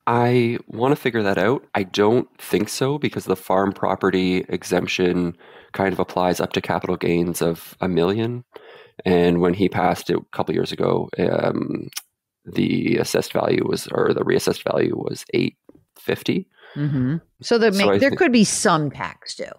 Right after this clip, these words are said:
Speaker 1: But it won't be a, a lot, I think
Speaker 2: Okay,
Speaker 1: is
Speaker 2: I
Speaker 1: the
Speaker 2: gotcha.
Speaker 1: Yeah.
Speaker 2: And if you were to,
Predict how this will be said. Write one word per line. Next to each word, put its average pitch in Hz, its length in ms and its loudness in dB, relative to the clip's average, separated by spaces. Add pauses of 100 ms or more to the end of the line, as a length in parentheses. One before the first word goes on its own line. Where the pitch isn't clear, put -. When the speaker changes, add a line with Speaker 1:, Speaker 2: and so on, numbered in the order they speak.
(180)
Speaker 1:
But 117 100 4
it 117 120 6
won't 117 220 6
be 101 140 4
a, 92 60 6 (260)
a 85 140 2
lot, - 300 -2 (200)
I - 80 -10
think 147 220 0
Speaker 2:
Okay, - 120 0
Speaker 1:
is - 80 -8
Speaker 2:
I 139 80 0
Speaker 1:
the - 60 -4
Speaker 2:
gotcha. - 320 -6 (420)
Speaker 1:
Yeah. - 120 -6
Speaker 2:
And 165 480 2 (160)
if 185 240 4
you 240 560 4
were 190 320 4
to, 160 600 2